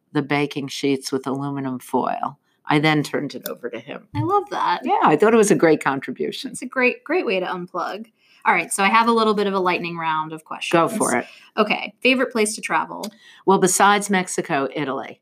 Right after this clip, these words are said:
Speaker 2: Italy. Nickname your parents used to call you?
Speaker 1: Well, this will surprise you. I don't know if you've heard this before.
Speaker 2: Mm-hmm.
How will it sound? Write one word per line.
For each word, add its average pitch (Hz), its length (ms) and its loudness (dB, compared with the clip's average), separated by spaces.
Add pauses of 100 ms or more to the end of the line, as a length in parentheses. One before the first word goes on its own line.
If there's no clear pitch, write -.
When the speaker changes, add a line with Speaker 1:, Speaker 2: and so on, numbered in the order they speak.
(120)
Speaker 2:
Italy. 180 420 -10 (720)
Nickname 285 480 2
your 226 100 -2
parents 214 500 -6
used 185 180 -6
to 202 60 -12
call 160 260 -6
you? 143 100 -2
Speaker 1:
Well, 180 180 4
this 214 320 2
will 214 100 6
surprise 196 640 2
you. 135 160 4
I 135 100 4
don't 156 300 -4
know 165 200 0
if 160 180 -6
you've 151 140 -2
heard 147 220 -6
this 139 220 -10
before. - 640 -6
Speaker 2:
Mm-hmm. 381 60 -10